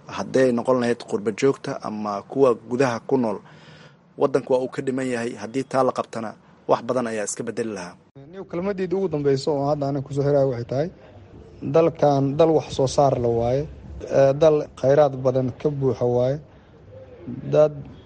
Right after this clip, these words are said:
Speaker 2: dal macno badan ku fadhiyo oo in laga shaqaysiyo u baahan waaye. Nimankaas marka dalkan si khayraadkiisa loo soo bixi lahaa,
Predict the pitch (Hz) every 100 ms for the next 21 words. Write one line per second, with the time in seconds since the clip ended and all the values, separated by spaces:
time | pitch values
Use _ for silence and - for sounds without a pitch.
0 | - 143 160 151 139 143 160 147 151 143
1 | 147 139 131 127 131 143 135 - 127 123
2 | 127 127 127 127 147 143 151 147 135 131
3 | 117 - 143 135 131 135 131 139 - -
4 | - - - - - - 143 175 160 156
5 | 160 160 151 156 143 135 135 143 143 151
6 | 147 - 135 131 135 135 139 127 135 139
7 | 147